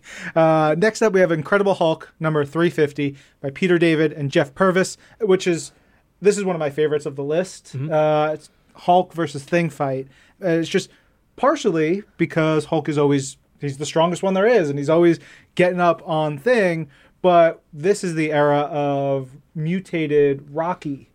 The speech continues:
Speaker 1: Thing.
Speaker 2: Right.
Speaker 1: What was that from?
Speaker 2: That was from, uh, that was Steve Englehart.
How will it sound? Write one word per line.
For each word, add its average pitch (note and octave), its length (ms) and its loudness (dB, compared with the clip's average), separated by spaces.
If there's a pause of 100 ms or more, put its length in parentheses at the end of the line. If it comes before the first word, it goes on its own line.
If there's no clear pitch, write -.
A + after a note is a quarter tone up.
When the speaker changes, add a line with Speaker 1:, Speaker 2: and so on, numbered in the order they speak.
(240)
Speaker 1:
Thing. B2+ 380 -12
Speaker 2:
Right. A2 340 -2
Speaker 1:
What G#3 120 4
was A3+ 120 2
that F#3+ 220 -2
from? A#2 360 -16 (440)
Speaker 2:
That D#3+ 220 2
was G#3 220 2
from, E3 640 -2
uh, D3+ 120 -4
that D3+ 100 0
was D#3+ 120 -2
Steve F3 220 -2
Englehart. C3+ 540 -4